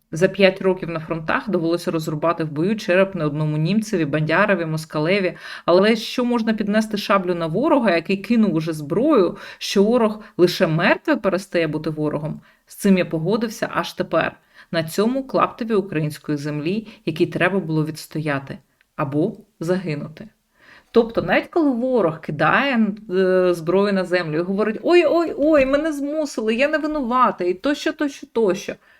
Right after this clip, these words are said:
в цей момент герой говорить про те, що ворог насправді оклигає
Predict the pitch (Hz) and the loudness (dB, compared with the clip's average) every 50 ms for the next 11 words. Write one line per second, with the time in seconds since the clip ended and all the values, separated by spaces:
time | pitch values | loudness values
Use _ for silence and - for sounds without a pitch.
0 | _ _ _ _ _ - - 190 226 294 320 285 233 214 185 180 202 254 285 269 | _ _ _ _ _ 0 2 4 4 4 2 2 2 2 2 2 2 0 -2 -4
1 | - _ _ _ _ _ _ _ _ - - _ _ _ _ _ _ _ _ _ | -10 _ _ _ _ _ _ _ _ -20 -20 _ _ _ _ _ _ _ _ _
2 | _ _ _ _ _ - _ 180 170 170 175 202 226 247 254 - - _ _ _ | _ _ _ _ _ -10 _ 0 2 4 4 4 2 0 -4 -8 -16 _ _ _
3 | 175 165 165 151 156 160 160 160 - - 156 156 156 - 185 202 254 285 - - | -8 -6 -4 -2 -2 -2 -2 -4 -6 -8 -8 -8 -4 -2 -2 -2 -2 -2 -6 -14
4 | _ _ _ _ - - - - 170 143 - - - _ _ 151 147 180 254 320 | _ _ _ _ -16 -12 -4 -2 -2 -2 -2 -8 -16 _ _ -4 0 2 2 4
5 | 320 214 165 160 - - - 170 160 - - - 180 170 160 - 277 - - - | 2 2 0 -2 -4 -8 -8 -8 -8 -6 -4 -2 0 0 0 -2 -4 -8 -10 -10
6 | - - - 165 175 208 226 226 196 - - - - - | -12 -10 -6 -2 0 0 0 0 0 -2 -4 -4 -8 -10